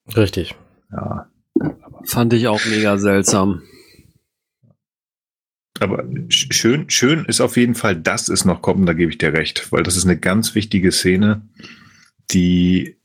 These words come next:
Speaker 2: das, was wir so ein bisschen überlegt oder was wir uns gedacht haben, das ist nochmal ganz klar gesagt wird, okay, es kommt, ähm, und es wird nicht totgeschwiegen und, ähm, Agnes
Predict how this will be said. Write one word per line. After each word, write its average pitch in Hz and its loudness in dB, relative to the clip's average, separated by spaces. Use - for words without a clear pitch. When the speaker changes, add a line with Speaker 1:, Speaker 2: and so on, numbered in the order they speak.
Speaker 2:
das, - -4
was 104 -2
wir 104 2
so 92 0
ein 87 0
bisschen 98 2
überlegt 82 2
oder 85 2
was 80 0
wir - -10
uns 78 -4
gedacht - -4
haben, 95 2
das 92 0
ist - 0
nochmal 85 0
ganz 98 -2
klar 87 0
gesagt 85 -2
wird, 87 2
okay, 92 0
es - 0
kommt, 139 0
ähm, 95 2
und 90 0
es - -2
wird - -2
nicht - 0
totgeschwiegen 110 0
und, 92 0
ähm, 92 2
Agnes - 0